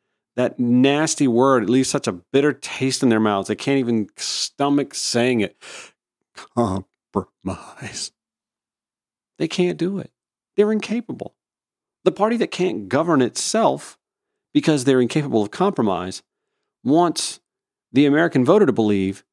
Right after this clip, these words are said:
that they should be in control of all levers of government so that they can not compromise more. If the American voter isn't watching this and going,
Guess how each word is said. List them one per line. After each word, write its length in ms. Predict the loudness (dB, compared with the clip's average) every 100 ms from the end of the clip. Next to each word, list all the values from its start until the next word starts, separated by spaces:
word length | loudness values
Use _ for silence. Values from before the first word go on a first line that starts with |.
| -8
that 200 | -8 -2
they 160 | 0 2
should 220 | 0 0
be 100 | 2
in 80 | 2
control 380 | 0 0 0 0
of 100 | -2 _ -8
all 420 | 0 2 4 6
levers 360 | 6 4 2 2
of 140 | 4
government 600 | 4 4 4 2 0 -8 _ _ _ _ _ _ _ 0
so 140 | 2
that 160 | 2 2
they 120 | 2
can 340 | 4 2 2 _
not 340 | 0 2 2 0
compromise 960 | 0 2 4 4 4 0 -2 -4 -10 _ _ _ _ -2
more. 640 | 2 6 6 6 2 -4 _ _ _ _ _ _ _ _ _ _ _ _
If 160 | 0 2
the 80 | 2
American 400 | 4 2 2 4
voter 260 | 4 6 4
isn't 260 | 4 4
watching 320 | 4 2 4 4
this 180 | 6
and 100 | 6
going, 240 | 6 4